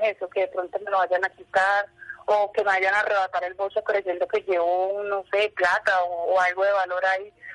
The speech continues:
Para mí sí es muy costoso y muy valioso lo que tengo ahí, pero de todas maneras el daño que me harían sería mucho. Igual, sola no salgo, siempre salgo acompañada,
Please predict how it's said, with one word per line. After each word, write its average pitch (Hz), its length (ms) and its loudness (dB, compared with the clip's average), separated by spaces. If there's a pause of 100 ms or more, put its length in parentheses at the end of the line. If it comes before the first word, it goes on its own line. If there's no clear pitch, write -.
Para 208 260 2
mí 226 240 -8
sí 233 80 -4
es 196 200 0
muy 214 440 -2 (840)
costoso 220 560 0
y 226 60 -2
muy 214 200 -4
valioso 208 460 2
lo 208 100 0
que 190 140 -8
tengo 175 320 -2
ahí, 208 280 0 (680)
pero 196 200 2
de 190 120 0
todas 185 240 0
maneras 202 400 2
el 208 60 -4
daño 180 220 -4
que 214 100 -4
me 208 100 -2
harían 175 280 0
sería 196 220 0
mucho. 190 360 -6 (640)
Igual, 220 560 2 (400)
sola 247 320 2
no 208 260 -6
salgo, 220 400 2
siempre 208 320 -2
salgo 214 220 2
acompañada, 214 800 0